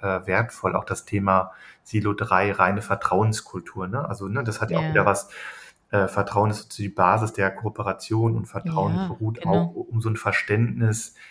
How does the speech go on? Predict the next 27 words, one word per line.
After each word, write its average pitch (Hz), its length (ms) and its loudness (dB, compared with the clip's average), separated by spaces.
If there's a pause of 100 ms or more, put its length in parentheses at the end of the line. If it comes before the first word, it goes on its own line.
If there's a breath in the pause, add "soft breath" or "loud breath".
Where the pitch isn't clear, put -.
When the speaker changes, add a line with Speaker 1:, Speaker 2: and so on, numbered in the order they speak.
(140 loud breath)
Speaker 1:
der 110 720 -4
Wertschätzung 107 580 2
oder 98 220 2
der, 95 240 2
der - 260 -2
Erkenntnis - 560 -8
von 98 220 -4
Werten 104 360 2
jemand 98 280 2
anderen, 101 480 -6 (120)
ja, 101 220 -2
und 101 140 -6
die 107 120 -2 (140)
dann 95 160 -2
aufzunehmen 104 600 2
und 98 320 -6
auch - 180 -12 (140)
operationalisieren 107 920 2
zu 117 140 0
können 107 360 -2 (580 loud breath)
im 107 120 2
Prozess - 580 0
macht 101 200 2
dann 101 160 2
einfach 101 300 -2
ganz 98 260 -2
stark 98 500 -2